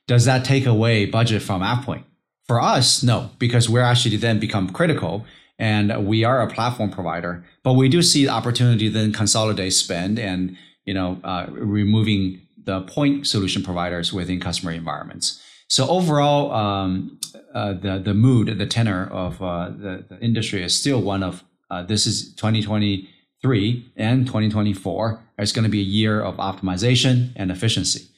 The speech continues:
People are looking at ways to save cost. We are in a high interest environment, Corey, and I think the saying goes that in the next six months, you will see a lot of company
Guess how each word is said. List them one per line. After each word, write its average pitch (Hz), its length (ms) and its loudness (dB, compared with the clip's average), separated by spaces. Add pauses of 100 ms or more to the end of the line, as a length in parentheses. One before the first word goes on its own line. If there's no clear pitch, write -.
(200)
People 120 240 0
are 143 220 0
looking 113 260 2
at 95 160 -2
ways 95 320 -2
to 92 140 -4
save 87 280 -2
cost. - 440 -6 (240)
We 113 160 2
are 127 160 2
in 113 160 2
a 95 60 0
high 113 340 0
interest 110 540 0
environment, 82 580 -6
Corey, 85 380 -6
and 90 280 -4 (400)
I 101 80 -4
think 113 240 0
the 101 120 0
saying 113 320 2
goes 101 300 0
that 95 180 -2
in 98 100 0
the 95 80 0
next 104 240 0
six - 240 0
months, 127 300 2
you 110 80 0
will 104 80 0
see 110 240 2
a 101 120 -2
lot 107 260 0
of 107 100 -2
company 98 600 -2